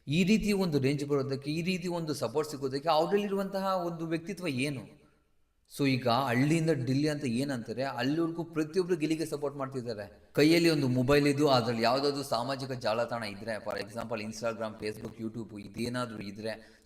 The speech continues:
so ಅವ್ರು ಲೈಕ್ಸ್‌ಗೋಸ್ಕರ ಮಾಡ್ತಿದ್ರು, ಇನ್ನೊಂದಕ್ಕೋಸ್ಕರ ಮಾಡ್ತಿದ್ರು ಸೆಕೆಂಡ್ರಿ. ಆದ್ರೆ ಪ್ರತಿಯೊಬ್ರು ಗಿಲ್ಲಿಗೋಸ್ಕರ ವಿಡಿಯೋ ಮಾಡ್ತಿದ್ದಾರೆ,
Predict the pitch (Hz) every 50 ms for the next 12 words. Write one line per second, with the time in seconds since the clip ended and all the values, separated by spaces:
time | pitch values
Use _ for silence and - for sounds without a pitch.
0 | - - 113 113 110 110 107 107 113 139 143 127 - 139 135 127 - 135 127 127
1 | 127 - 123 - 131 117 120 123 131 113 117 123 123 120 123 120 123 113 - 123
2 | 120 117 113 113 113 - 113 107 117 113 - - 101 98 110 110 104 98 104 104
3 | 104 107 104 107 107 104 - - 117 117 110 - 135 135 135 127 131 135 123 107
4 | 113 117 120 131 127 120 131 127 127 131 123 113 117 123 127 120 120 123 120 113
5 | 123 113 104 113 120 135 143 - - -